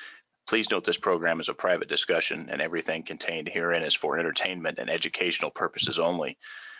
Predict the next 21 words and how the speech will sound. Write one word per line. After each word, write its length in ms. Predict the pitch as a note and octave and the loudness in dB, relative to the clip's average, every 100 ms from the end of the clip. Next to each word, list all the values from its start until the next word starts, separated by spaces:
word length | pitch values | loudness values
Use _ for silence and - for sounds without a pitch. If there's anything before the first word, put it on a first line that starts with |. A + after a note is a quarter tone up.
| - | -2
With 140 | E2+ - | 0 4
that, 180 | G2 - | 4 2
we 120 | F2 | 0
hope 220 | G2 F2+ | 0 2
you're 100 | E2 | 2
in 60 | D2 | 0
a 60 | |
comfortable 480 | - G2 F#2 F2 E2 | 0 -2 -2 -4 -4
position, 540 | D2 D2+ G2+ - C3 C#3 _ - | -2 0 0 0 -4 -10 _ -4
along 260 | E2 F2 E2+ | 0 2 2
with 60 | |
your 100 | D#2+ | 0
favorite 360 | - E2+ D#2+ - | 0 0 0 2
beverage, 460 | F#2 G#2+ G#2+ - - _ - - | 2 4 0 -2 -8 _ -8 0
to 180 | G2+ | 2
enjoy 400 | E2 D#2 F2 E2+ | 2 4 6 6
the 100 | D#2 | 4
discussion. 560 | D2+ - F#2 F2+ - - _ _ _ _ _ _ _ _ _ _ _ _ _ - | 0 0 2 2 0 -8 _ _ _ _ _ _ _ _ _ _ _ _ _ 0
We 80 | G#2+ | 4
have 160 | C3+ B2 | 4 6
on 260 | A2+ G#2+ | 6 4